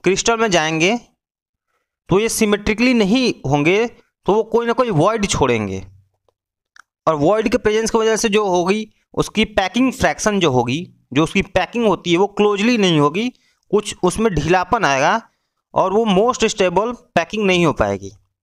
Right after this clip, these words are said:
और जब पैकिंग स्टेबल नहीं होगी तो वो ईजीली टूट जाएगा, और वही, उसी को हम क्या बोलते हैं, मेल्टिंग पॉइंट। कि जब कोई भी सॉलिड सब्सटेंस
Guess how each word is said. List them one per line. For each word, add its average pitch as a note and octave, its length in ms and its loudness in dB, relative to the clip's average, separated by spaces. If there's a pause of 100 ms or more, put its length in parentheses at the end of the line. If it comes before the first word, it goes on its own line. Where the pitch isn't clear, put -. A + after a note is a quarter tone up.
(540)
और D#3+ 160 0
जब G#3 180 -2
पैकिंग G#3+ 440 -2
स्टेबल G#3+ 400 0
नहीं A#3 140 2
होगी A#3 300 2
तो F3+ 160 -2
वो G3 140 2
ईजीली G#3 340 2
टूट G#3+ 360 -2
जाएगा, G3 380 0
और E3+ 280 0
वही, E3 180 0
उसी G#3+ 300 -2
को G3+ 80 0
हम G3+ 160 -4
क्या B3 120 0
बोलते G#3+ 240 -2
हैं, A#2+ 80 0
मेल्टिंग C#3+ 340 0
पॉइंट। G3 300 -4 (680)
कि F3 60 0
जब F#3 260 -4
कोई G#3+ 240 0
भी F#3+ 180 0
सॉलिड F#3 380 0
सब्सटेंस F3 640 -2